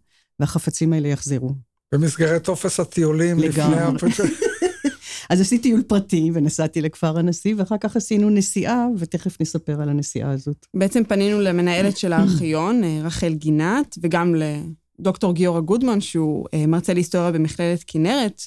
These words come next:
Speaker 3: אה, והוא חבר
Speaker 1: תושב
Speaker 3: כפר
Speaker 1: המקום.
Speaker 3: הנשיא, אה, וביקשנו להחזיר את החפצים, אה, לביתם המקורי פה ברחובות, ביד חיים ויצמן, אה, ובעקבות הבקשה שלנו התעורר שיח בתוך הקיבוץ, האם להחזיר את החפצים, אה,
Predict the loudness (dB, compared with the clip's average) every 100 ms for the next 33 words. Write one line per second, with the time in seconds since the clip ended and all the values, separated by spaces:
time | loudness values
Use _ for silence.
0 | -6 -6 -4 -6 -4 0 0 2 0 0
1 | 0 0 0 0 0 0 -2 _ _ _
2 | _ _ _ -2 2 2 2 4 2 2
3 | 0 0 0 2 0 0 -2 -4 -4 -4
4 | 0 2 2 2 2 2 2 0 0 2
5 | 0 0 -2 0 0 -2 -2 0 0 -2
6 | -4 -4 -2 -2 -4 -6 -8 -8 -4 -4
7 | -2 -4 0 0 0 -6 _ _ _ _
8 | -6 -4 -4 -6 -2 -2 0 0 0 0
9 | -2 -4 -2 -2 0 0 0 2 2 0
10 | -2 -2 2 2 0 -4 -2 2 2 0
11 | -4 -2 -4 -4 -4 -4 0 0 -2 -6
12 | -2 0 0 -4 -4 -2 -2 -4 -6 -8
13 | -6 -8 -2 0 0 -2 _ _ _ _
14 | 0